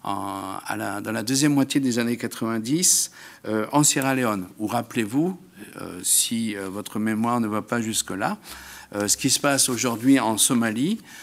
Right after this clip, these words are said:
avec une O N G qui s'appelle Bancroft, euh, stipendiée par le State Department, euh, dont, euh, le travail, euh, consiste à former, à, à entraîner une partie de l'armée, euh, nationale somalienne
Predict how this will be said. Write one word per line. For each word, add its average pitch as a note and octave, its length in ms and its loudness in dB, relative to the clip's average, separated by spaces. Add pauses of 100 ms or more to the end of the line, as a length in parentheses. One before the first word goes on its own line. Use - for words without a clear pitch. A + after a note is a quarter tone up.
(140)
avec B2 360 0
une A#2+ 160 4
O D3 80 6
N C3+ 200 6
G A#2+ 280 0
qui - 80 -8
s'appelle G#2 300 -2
Bancroft, A#2+ 720 -4 (480)
euh, F#2+ 340 -2
stipendiée C#3+ 720 4
par A#2 240 0
le G#2+ 100 -2
State C3+ 280 2
Department, A#2+ 800 -2 (160)
euh, G2+ 300 -2
dont, C3 460 4
euh, G#2+ 120 -2
le A2+ 160 0
travail, C3+ 680 0 (100)
euh, G#2 140 -8
consiste B2 680 2
à G2+ 80 -4
former, A#2+ 640 0
à, F#2+ 200 -4 (400)
à - 100 -4
entraîner B2+ 640 2
une A2+ 140 0
partie B2 400 0
de A2+ 100 -2
l'armée, A2 480 0
euh, F#2+ 100 -4
nationale A2 500 -2
somalienne G#2+ 680 -2